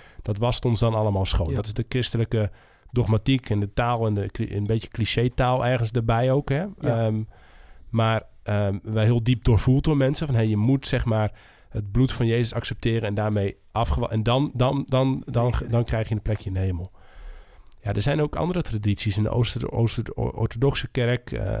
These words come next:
Speaker 1: Reinier Sonneveld heeft er een goed boek over geschreven. Een aantal anderen die veel meer vanuit Christus Victor, vanuit Jezus overwinnaar, zeg maar, hè, vanuit de, de liefde als overwinnaar, ehm, denken. Dat dat, eh, eh,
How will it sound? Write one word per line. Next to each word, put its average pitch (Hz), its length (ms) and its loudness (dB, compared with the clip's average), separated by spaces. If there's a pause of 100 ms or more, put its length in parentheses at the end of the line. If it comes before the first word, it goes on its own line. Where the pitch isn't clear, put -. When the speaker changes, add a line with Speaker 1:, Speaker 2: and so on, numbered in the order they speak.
Speaker 1:
Reinier 101 360 -2
Sonneveld 120 440 0
heeft 107 180 0
er - 60 -4
een 107 80 0
goed 110 200 -4
boek 110 180 -4
over 104 200 -2
geschreven. 101 440 -4
Een 101 100 -4
aantal 101 200 -4
anderen 110 380 0 (360)
die 110 140 -2
veel 120 160 2
meer 117 200 4
vanuit 104 380 0 (200)
Christus - 420 0
Victor, 98 460 -2
vanuit 92 280 -4
Jezus 104 380 0
overwinnaar, 101 640 0 (420)
zeg - 260 -6
maar, 98 140 -2
hè, 113 140 0
vanuit 101 260 0
de, 101 160 0 (100)
de 101 120 0
liefde 113 320 0
als 98 160 -2
overwinnaar, 98 640 -2 (680)
ehm, 90 380 -2 (240)
denken. 98 420 -2
Dat 95 160 -2
dat, - 260 -2 (180)
eh, 113 100 -12 (580)
eh, 98 40 -6